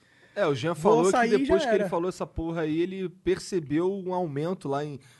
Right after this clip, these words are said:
Speaker 1: que agora ele tá morando aqui em São Paulo, de um, dos caras, tipo, tava vazio, aí o cara fez o provisionamento,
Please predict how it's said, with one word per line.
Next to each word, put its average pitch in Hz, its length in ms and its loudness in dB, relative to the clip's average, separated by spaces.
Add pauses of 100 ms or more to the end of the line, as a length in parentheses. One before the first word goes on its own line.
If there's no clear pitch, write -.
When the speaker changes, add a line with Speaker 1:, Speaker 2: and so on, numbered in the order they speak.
(120)
Speaker 1:
que 123 80 -12
agora 139 200 0
ele 135 60 -6
tá 135 80 -2
morando 131 280 -6
aqui 120 120 -12
em 123 60 -10
São 120 180 -10
Paulo, 151 400 -2
de 123 120 -12
um, 131 240 -12
dos 117 200 -14
caras, 123 460 -6 (300)
tipo, 117 320 -6 (160)
tava 135 200 -2
vazio, 151 540 -2
aí 139 220 -4
o 139 80 -10
cara 143 240 -6
fez 143 120 -14
o 135 40 -20
provisionamento, 139 640 -10